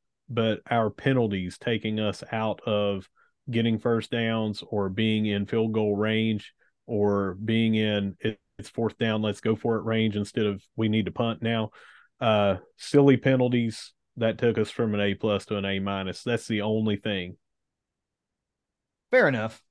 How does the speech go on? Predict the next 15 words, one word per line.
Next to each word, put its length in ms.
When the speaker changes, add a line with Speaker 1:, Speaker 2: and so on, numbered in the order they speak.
Speaker 2:
Let's 180
see. 260
Uh, 260
defensively 1040
for 140
the 100
Herd 260
here 200
in 140
the, 200
uh, 180
s-, 220
for 180
senior 440
day. 260